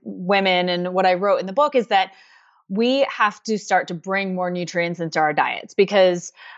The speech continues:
right now, what is happening for most people is that we are eating foods that do not agree with our metabolism. And as a result, they're causing massive blood sugar spikes and crashes.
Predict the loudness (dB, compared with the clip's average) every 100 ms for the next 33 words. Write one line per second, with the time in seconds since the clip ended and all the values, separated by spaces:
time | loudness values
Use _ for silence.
0 | -4 2 4 2 0 2 2 2 -6 -14
1 | _ 0 2 2 0 -4 -2 -4 -2 -2
2 | 0 -2 -4 0 2 2 0 0 2 2
3 | 0 -16 -20 -4 4 4 4 2 -2 0
4 | 0 0 -2 -2 0 4 4 2 2 2
5 | 2 0 0 -2 0 2 2 0 -4 -4
6 | 0 0 0 0 2 4 4 0 -12 -14
7 | -2 0 2 2 2 -2 0 -2 0 -2
8 | 0 -2 -2 -4 0 -2 2 0 0 -6
9 | -8 0 0 2 2 2 2